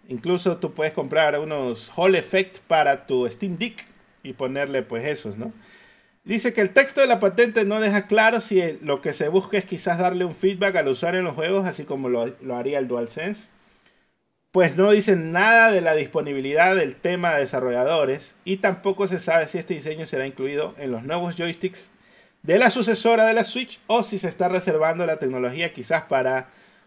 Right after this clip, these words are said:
otro tipo de control que quizás cueste más, ¿no? Que sería en todo caso, pues, el control pro de la futura consola.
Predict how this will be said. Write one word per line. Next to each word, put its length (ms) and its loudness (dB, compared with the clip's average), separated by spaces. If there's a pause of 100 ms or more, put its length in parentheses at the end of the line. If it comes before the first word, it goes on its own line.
otro 260 0
tipo 220 4
de 80 2
control 520 -2
que 140 -8
quizás 300 -6
cueste 240 -4
más, 240 -4
¿no? 120 -6
Que 140 -4
sería 360 -4
en 180 -6 (240)
todo 180 -4
caso, 340 0
pues, 140 -8
el 80 -8
control 460 -4
pro 460 0 (340)
de 160 -4
la 120 -2
futura 380 -4
consola. 560 -6